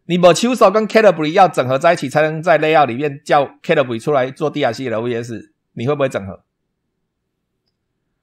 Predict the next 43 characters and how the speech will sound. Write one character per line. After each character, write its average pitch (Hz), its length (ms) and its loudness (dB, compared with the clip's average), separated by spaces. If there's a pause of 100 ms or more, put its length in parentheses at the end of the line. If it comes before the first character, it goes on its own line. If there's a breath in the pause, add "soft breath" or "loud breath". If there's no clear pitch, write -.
(280)
那 165 100 0
第 226 160 -2
五 165 60 2
个 175 120 4
问 190 140 0
题， 147 420 -6 (460)
某 143 220 0
个 160 180 2
软 170 240 2
体 156 100 -4
的 135 80 -2
license 135 800 -2
设 170 220 -2
定 156 160 -4
有 117 80 -4
别 135 140 -4
的 131 80 -2
参 131 200 -4
数， 131 160 -10
你 113 120 -8
会 131 80 -6
不 131 40 -8
会 131 80 -4
设 131 160 -8
定？ 120 260 -12 (560)
什 - 120 -6
么 208 80 0
意 240 80 0
思 196 140 -4
呢？ 190 400 2 (100)
我 131 100 0
们 165 140 0
现 214 200 0
在 208 140 4
的 175 120 2
license 170 440 2
是 165 120 -10
不 165 60 -8
是 160 40 -10
都 165 140 -2
检-， 113 440 -8
检 113 220 -8
查 110 440 -6